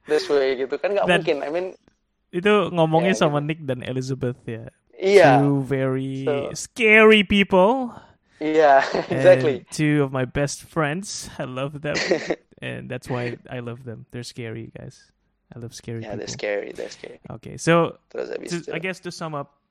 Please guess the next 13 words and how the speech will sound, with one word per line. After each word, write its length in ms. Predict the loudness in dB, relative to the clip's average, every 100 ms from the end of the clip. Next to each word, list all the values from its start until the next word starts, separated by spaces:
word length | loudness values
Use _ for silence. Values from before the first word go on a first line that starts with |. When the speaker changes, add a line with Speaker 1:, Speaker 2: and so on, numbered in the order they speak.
| _ _ _ _ -14
Speaker 2:
um, 480 | -12 -14 -18 -20 _ _ _ _ _
it 140 | -12 -6
was 160 | -6
because 400 | -4 -4 -4 -4 -4
you 300 | -2 0 -2
had 240 | -4 -6 -16
a 20 |
full 540 | -16 -8 -2 0 0 -2
experience, 640 | -6 -4 -2 0 -2 -4
a 60 | -6
fuller 560 | -4 0 2 0 -4
Speaker 1:
Yeah. 80 | -10
Speaker 2:
experience. 720 | -14 -8 2 4 2 -8 -14